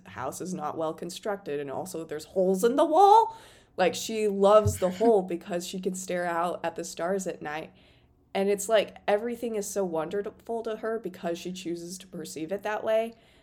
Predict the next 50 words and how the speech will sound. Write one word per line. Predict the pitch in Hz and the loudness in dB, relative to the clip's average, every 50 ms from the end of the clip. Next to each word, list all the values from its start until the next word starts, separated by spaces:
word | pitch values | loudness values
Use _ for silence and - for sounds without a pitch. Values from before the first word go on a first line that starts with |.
| _ _ _ _ _ _ - | _ _ _ _ _ _ -2
Um, | 185 185 175 170 - - - - _ _ _ _ _ _ _ _ _ _ _ _ - | 0 0 0 -2 -4 -8 -14 -18 _ _ _ _ _ _ _ _ _ _ _ _ -2
and | 214 208 190 | -2 -2 -2
part | - - 269 269 254 262 240 | -2 -2 0 0 0 0 0
of | 196 180 190 | -2 -2 -2
that | 175 156 151 151 - - | -2 0 0 0 -2 -4
is | 170 180 | -8 -8
the | 165 160 | -8 -10
fact | - 160 147 151 - | -8 -6 -8 -8 -8
that | 156 151 170 | -8 -10 -8
she | - - 170 156 | -8 -8 -6 -6
is | 156 151 - | -6 -6 -8
a | 135 | -14
child | 131 - 156 139 - 143 151 156 | -12 -10 -8 -6 -4 -4 -4 -6
and | 156 151 156 | -6 -8 -6
that | 139 95 90 | -6 -6 -6
it | 156 - - | -6 -6 -6
hasn't | 180 160 - 165 151 | -8 -8 -8 -8 -10
occurred | 147 - - - 160 - - | -12 -12 -10 -10 -10 -10 -8
to | - 185 | -10 -10
her | 180 180 185 | -10 -8 -8
to | - 165 | -8 -8
think | - - 170 185 185 | -8 -8 -10 -10 -8
any | 180 165 175 170 170 | -8 -8 -8 -6 -6
other | 165 175 175 | -6 -6 -4
way. | 180 175 175 185 185 - - - - | -4 -4 -4 -6 -8 -12 -18 -12 -6
But | - 220 | -2 0
I | 254 294 | 0 0
think | - 440 392 320 - | 2 0 0 -2 -2
humans | - 226 208 196 185 170 185 | -6 -4 -4 -2 -4 -4 -6
can, | - - 160 156 147 139 - _ _ _ _ _ - | -8 -10 -10 -10 -10 -14 -18 _ _ _ _ _ -10
I | 170 160 | -8 -6
mean, | 147 139 143 - | -6 -8 -10 -10
humans, | - 151 143 139 135 135 - | -10 -10 -10 -10 -10 -8 -4
I | - 180 | -4 -4
think | 190 226 262 | -2 -2 -2
adults | 262 196 190 170 156 - - - | -2 0 0 0 0 0 -2 -6
can | - 196 156 | -10 -10 -8
be | 151 160 156 | -6 -6 -6
just | 156 - 156 180 185 - | -6 -6 -6 -6 -8 -10
the | 190 | -14
same | - - 160 156 156 151 | -12 -10 -10 -10 -10 -8
way | 151 143 147 156 | -8 -8 -6 -6
if | 160 156 - | -8 -8 -10
they | - 131 127 95 107 | -12 -8 -6 -6 -6
actually | 120 - - - - - - - | -6 -6 -8 -12 -14 -12 -12 -12
put | - - - | -12 -14 -14
some | - - 160 - | -12 -12 -12 -10
effort | - 151 156 - 165 165 175 | -8 -8 -8 -8 -8 -8 -8
into | 175 175 175 - 185 | -8 -8 -4 0 0
it. | 190 185 185 | 0 0 0